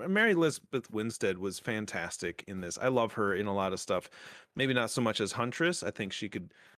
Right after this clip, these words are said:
you know, she's fine, but I think the writing was bad there. Um, <laughs> as was most of it. But, um,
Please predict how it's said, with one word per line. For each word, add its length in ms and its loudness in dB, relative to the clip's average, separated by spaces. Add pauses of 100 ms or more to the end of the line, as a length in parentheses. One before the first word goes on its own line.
(100)
you 180 -8
know, 60 -6
she's 300 -8
fine, 360 2
but 120 2
I 60 2
think 180 -6
the 80 -8
writing 320 -2
was 100 -6
bad 320 0
there. 220 0 (340)
Um, 520 -2 (140)
<laughs> 140 -20
as 220 -12
was 200 -8
most 300 -10
of 80 -12
it. 80 -14 (460)
But, 340 2
um, 520 0